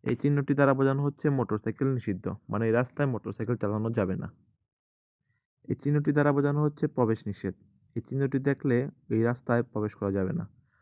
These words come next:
বিকল্প রাস্তা গ্রহণ করতে হবে। এই চিহ্নটি দ্বারা বোঝানো হচ্ছে ট্রেলার সহ কোনো যানবাহন নিষেধ। তার মানে, এ, ট্রেলার সহ কোনো গাড়ি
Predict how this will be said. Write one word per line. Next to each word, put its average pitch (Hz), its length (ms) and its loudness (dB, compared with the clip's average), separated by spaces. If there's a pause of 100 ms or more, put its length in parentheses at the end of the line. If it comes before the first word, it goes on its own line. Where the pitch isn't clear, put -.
(160)
বিকল্প 120 340 0
রাস্তা 127 480 0 (720)
গ্রহণ 107 240 -4
করতে 92 240 -8
হবে। 92 200 -6 (1300)
এই 123 120 2
চিহ্নটি 147 380 0
দ্বারা 143 180 4
বোঝানো 139 260 2
হচ্ছে 143 220 -2
ট্রেলার 113 280 2
সহ 143 240 0
কোনো 131 260 -2
যানবাহন 127 580 0 (720)
নিষেধ। 98 300 -4 (720)
তার 110 100 -2
মানে, 123 300 0
এ, 110 340 -2
ট্রেলার 117 340 0
সহ 139 280 0
কোনো 127 260 -2
গাড়ি 123 280 2